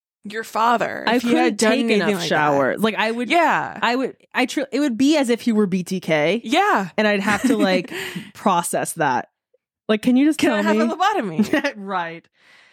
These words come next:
Speaker 2: So, hi-, yeah, his family doesn't wanna speak to him. He attempts suicide in jail. He agrees to plead guilty to first-degree manslaughter and is sentenced to twenty years in prison. He's eligible for parole in twenty twenty-four. Okay, so Mary,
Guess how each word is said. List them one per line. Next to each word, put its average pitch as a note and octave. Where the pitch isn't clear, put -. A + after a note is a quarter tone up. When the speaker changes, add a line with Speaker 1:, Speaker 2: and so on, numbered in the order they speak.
Speaker 2:
So, C4+
hi-, C#4+
yeah, F#3+
his G3
family B3+
doesn't B3+
wanna B3
speak F3+
to F3
him. F3
He G#3
attempts B3+
suicide G3
in F3
jail. G#3
He G#3+
agrees G#3+
to -
plead F#3+
guilty F3+
to F3
first-degree E3
manslaughter F#3+
and E3
is E3
sentenced F3+
to F3+
twenty F#3
years E3
in E3
prison. G3+
He's G3
eligible A3
for C4+
parole F3
in E3
twenty D#3+
twenty-four. A3+
Okay, F3
so F3+
Mary, G3